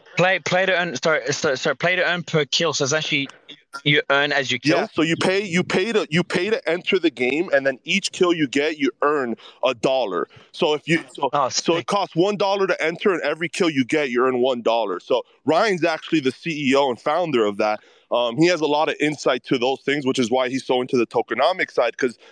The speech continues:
Speaker 2: the, what they're implementing will change how Web three operates inside competitive gaming.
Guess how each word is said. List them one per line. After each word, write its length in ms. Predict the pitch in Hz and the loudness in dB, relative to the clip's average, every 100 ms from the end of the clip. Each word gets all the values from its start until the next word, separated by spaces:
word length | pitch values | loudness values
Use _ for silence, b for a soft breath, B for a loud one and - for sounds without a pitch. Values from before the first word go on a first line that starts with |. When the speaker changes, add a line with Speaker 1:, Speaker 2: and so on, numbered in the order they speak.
| b | b
Speaker 2:
the, 100 | - | -4
what 280 | 147 151 156 | 0 0 0
they're 200 | 180 196 - | 0 0 0
implementing 680 | 175 - 151 135 120 131 123 | -2 0 0 0 -2 -4 -4
will 300 | 104 156 165 | 2 2 2
change 600 | - - 156 127 113 95 b b | 0 0 0 0 -2 -4 b b
how 240 | - 151 147 | -2 0 2
Web 280 | 131 135 - | 2 0 0
three 240 | - 139 131 | 0 0 0
operates 540 | 131 135 - 120 113 127 | 0 0 0 0 0 -2
inside 400 | 120 - 120 - | -2 0 -2 -2
competitive 480 | 110 120 107 98 | -4 -2 -2 -4
gaming. 240 | 87 98 | -2 -4